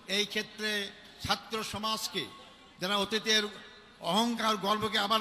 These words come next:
প্রতিষ্ঠা করতে পেরেছেন। ছাত্র সমাজই রাস্তায়, রাজপথে নেমে রক্ত ঢেলে তারা এই সাড়ে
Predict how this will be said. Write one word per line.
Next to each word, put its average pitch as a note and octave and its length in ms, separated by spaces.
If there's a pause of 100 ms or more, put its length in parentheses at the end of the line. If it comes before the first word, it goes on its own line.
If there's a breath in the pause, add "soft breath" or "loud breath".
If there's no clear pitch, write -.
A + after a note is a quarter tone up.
প্রতিষ্ঠা A3+ 340
করতে G#3+ 240
পেরেছেন। G3 480 (640)
ছাত্র G#3 360
সমাজই G#3 480 (440)
রাস্তায়, G#3 480
রাজপথে A3 500
নেমে A3 180
রক্ত G#3+ 260 (160)
ঢেলে G#3+ 260 (580)
তারা G3+ 260 (240)
এই G#3 80 (140)
সাড়ে G#3+ 260